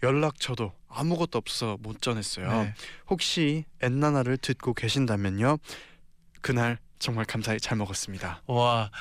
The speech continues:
Speaker 2: 아, 근데
Speaker 1: <laughs>
Speaker 2: 진짜 이런 거 읽으면 되게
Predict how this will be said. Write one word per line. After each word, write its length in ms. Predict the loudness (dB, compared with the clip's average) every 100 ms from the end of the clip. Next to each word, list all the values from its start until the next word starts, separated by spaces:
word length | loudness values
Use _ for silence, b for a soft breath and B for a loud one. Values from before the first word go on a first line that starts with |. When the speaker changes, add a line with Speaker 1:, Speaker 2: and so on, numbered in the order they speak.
| B -4
Speaker 2:
아, 100 | 0
근데 520 | 2 2 2 0 -2 -8
Speaker 1:
<laughs> 500 | -10 -10 -12 -14 -12
Speaker 2:
진짜 720 | -6 -2 -2 0 0 0 -2 -2
이런 240 | 2 4
거 80 | 4
읽으면 500 | 4 2 2 0 0
되게 300 | -2 -2 -2